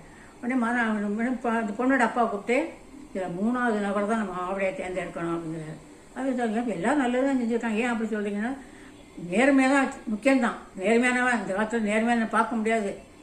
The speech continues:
நேர்மையானவன் அவன் வந்து அப்பா வெளியேற்ற டைரி எடுத்து பணத்தை அவன் கொடுத்துருக்கான், ரொம்ப நல்லவன் தான். அதே மாதிரி அடுத்தவன், அடுத்தவன் ஒ-, வீரம் மிக்கவன், தைரியமானவன்,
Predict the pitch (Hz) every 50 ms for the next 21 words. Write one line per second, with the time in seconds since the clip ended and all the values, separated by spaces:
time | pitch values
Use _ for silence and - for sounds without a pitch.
0 | - - - - - - - - - - - - - - 240 190 208 220 233 254
1 | 247 240 240 247 262 262 233 226 240 254 254 254 254 277 262 - - 254 247 254
2 | 240 233 226 - - - - 202 214 247 285 277 269 240 202 202 214 254 262 269
3 | 269 269 233 220 233 247 262 277 262 262 277 240 226 269 247 233 214 214 240 262
4 | 285 262 240 240 247 240 233 220 196 180 165 - - - - - - - - -
5 | - 190 190 220 247 269 320 269 196 202 214 233 - 285 277 269 269 311 339 359
6 | - - - - - - - - 208 220 226 302 311 285 269 240 226 214 196 202
7 | 277 349 - 349 311 285 226 254 220 190 165 160 196 240 294 320 320 302 294 277
8 | 269 262 233 214 190